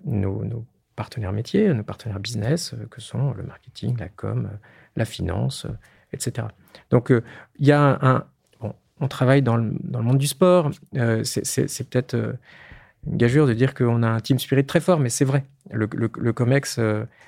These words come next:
a un, un, un esprit d'équipe très fort et ça se ressent à, à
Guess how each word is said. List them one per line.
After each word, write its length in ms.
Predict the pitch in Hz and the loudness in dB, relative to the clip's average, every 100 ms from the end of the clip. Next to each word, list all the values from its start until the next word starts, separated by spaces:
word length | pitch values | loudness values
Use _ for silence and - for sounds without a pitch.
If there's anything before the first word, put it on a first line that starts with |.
| _ _ _ - | _ _ _ 2
a 540 | 139 143 117 110 110 | 4 6 6 4 0
un, 40 | - 113 - - | -4 -6 -8 -8
un, 220 | 117 110 | -6 -6
un 1400 | 120 127 131 127 - - 127 - 120 - - 117 110 113 | -6 -6 -8 -10 -14 -18 -18 -18 -18 -20 -16 -12 -8 -4
esprit 320 | 120 - 139 | -4 -2 0
d'équipe 460 | 123 - 147 - 139 | 0 0 -4 -4 -6
très 160 | - | -4
fort 400 | 139 135 151 202 185 _ _ _ _ - - _ _ - - | 0 4 4 2 -2 _ _ _ _ -20 -20 _ _ -2 2
et 60 | |
ça 160 | 139 156 | 4 4
se 140 | - | 4
ressent 480 | 131 131 165 170 180 | 2 2 2 2 2
à, 80 | 143 | -2
à 420 | 120 _ _ - | -2 _ _ -20